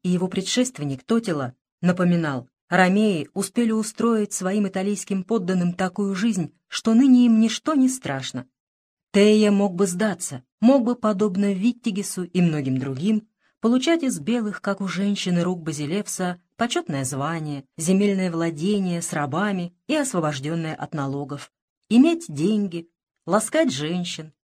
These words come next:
жить. Дальновидно укрепляя престол и престолы, Юстиниан считал излишним показывать подданным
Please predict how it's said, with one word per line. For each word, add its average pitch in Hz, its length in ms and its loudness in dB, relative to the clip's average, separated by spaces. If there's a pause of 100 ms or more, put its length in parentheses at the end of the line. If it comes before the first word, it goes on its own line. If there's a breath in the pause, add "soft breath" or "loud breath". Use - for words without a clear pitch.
(240)
жить. 131 440 -8 (680)
Дальновидно 254 560 6
укрепляя 190 480 -2
престол 180 580 -6 (220)
и 202 60 2
престолы, 185 760 0 (300)
Юстиниан 180 760 0 (220 soft breath)
считал 302 400 4
излишним 220 500 0
показывать 170 580 -2
подданным 151 560 -2